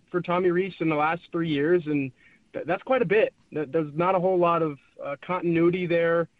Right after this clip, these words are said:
Had he would have stayed, he would have had Sam Hartman for one year, presumably, and then he would have needed another guy. So the, the continuity would have been, uh, nowhere to be found going forward as well. But, uh, all of that to say that this,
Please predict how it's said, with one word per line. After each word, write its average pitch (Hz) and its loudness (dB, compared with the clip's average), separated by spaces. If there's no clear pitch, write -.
Had 151 -6
he 180 0
would 180 2
have 175 -2
stayed, 175 2
he 160 -4
would 160 -2
have 147 -4
had 160 -2
Sam 160 -2
Hartman 160 0
for 165 -6
one 156 0
year, 165 -2
presumably, 160 -2
and 156 0
then 165 0
he 160 2
would 165 0
have 160 -2
needed 156 0
another 160 0
guy. 135 0
So 143 -2
the, 135 -4
the 131 -6
continuity 175 4
would 151 2
have 151 -2
been, 156 4
uh, 147 -2
nowhere 160 4
to 160 4
be 156 -2
found 151 0
going 143 2
forward 156 2
as 131 -6
well. 147 0
But, 139 -2
uh, 135 -4
all 208 2
of 214 2
that 220 -2
to 175 -2
say 180 2
that 143 -6
this, 151 -6